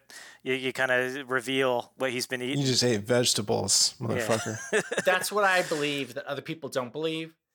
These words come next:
Speaker 3: is that eventually cultured meat will taste better.
Speaker 1: Wow.
Speaker 2: Yeah.
Speaker 1: That's some hope for the future. Science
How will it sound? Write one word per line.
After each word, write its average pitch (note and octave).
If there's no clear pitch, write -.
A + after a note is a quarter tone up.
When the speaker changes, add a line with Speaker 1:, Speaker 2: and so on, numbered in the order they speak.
Speaker 3:
is C#3
that C#3+
eventually C#3
cultured C3+
meat C3+
will A#2+
taste B2
better. A2
Speaker 1:
Wow. -
Speaker 2:
Yeah. F#2+
Speaker 1:
That's E3+
some C#4+
hope C3
for D3
the C3
future. B2+
Science C#3